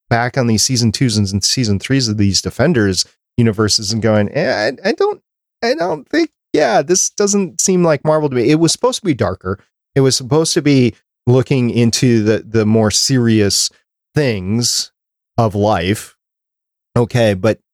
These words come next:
like, Falcon and the Winter Soldier did that. WandaVision did that, and they did a good job of it. So I think you could do it a lot better than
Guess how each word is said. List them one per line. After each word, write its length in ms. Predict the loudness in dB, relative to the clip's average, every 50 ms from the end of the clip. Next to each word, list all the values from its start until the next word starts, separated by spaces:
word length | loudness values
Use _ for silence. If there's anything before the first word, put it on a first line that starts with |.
| _ _ _
like, 140 | -2 -2 -2
Falcon 300 | -2 -4 -4 -4 -4 -2
and 60 | -2
the 60 | 0
Winter 140 | 2 2 0
Soldier 320 | 0 2 0 0 0 -2
did 180 | 0 0 0 0
that. 140 | 2 0 0
WandaVision 520 | 0 0 0 2 0 0 2 2 0 2 2
did 160 | 0 0 0
that, 180 | -2 -4 -2
and 120 | 0 0 0
they 80 | 2
did 180 | 2 0 0 0
a 40 | 0
good 200 | -2 -2 -4 -2
job 320 | 0 0 0 0 -2 -4
of 120 | -8 -10 -10
it. 140 | -16 _ _ _ _ _ _ _ _ _ _ _ -6 -4
So 200 | -2 0 2 0
I 80 | 0
think 200 | 0 -2 -4 -4
you 80 | -4 -2
could 180 | -2 -4 -2
do 200 | 0 2 2 2
it 160 | 2 0 -2 _ _ _ _ _ _ _ _
a 60 | 0
lot 260 | 2 2 2 0 0
better 240 | 0 0 0 0 0
than 240 | 0 -2 -2 -2